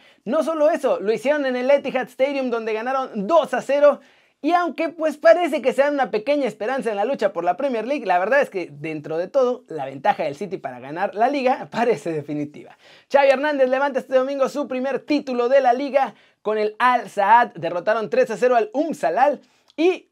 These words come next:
bueno, el equipo está invicto y tiene trece puntos que lo dejan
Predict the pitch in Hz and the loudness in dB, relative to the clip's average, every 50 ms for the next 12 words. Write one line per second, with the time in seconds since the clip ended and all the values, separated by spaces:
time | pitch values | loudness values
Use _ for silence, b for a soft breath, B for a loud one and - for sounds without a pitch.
0 | _ 165 196 277 277 226 247 262 - _ - 151 147 143 143 202 202 202 202 - | _ -2 2 2 2 2 -2 -6 -8 _ -10 -8 -6 -6 -6 -6 -6 -6 -6 -6
1 | - 196 233 254 294 214 - 254 254 254 185 147 190 190 185 180 - 254 269 247 | -6 -6 -4 -2 -4 -2 0 2 2 2 0 -4 -6 -6 -6 -4 0 2 2 2
2 | - 226 214 214 240 254 240 208 254 247 - - - _ _ _ _ _ _ _ | 2 0 -4 -6 -6 -6 -2 -2 -2 -2 -2 -6 -12 _ _ _ _ _ _ _
3 | _ 165 165 180 170 b b b b b b b - 175 196 220 220 190 - 170 | _ -10 -8 -8 -10 b b b b b b b 0 0 2 2 0 -2 -4 -6
4 | 139 127 - | -8 -10 -14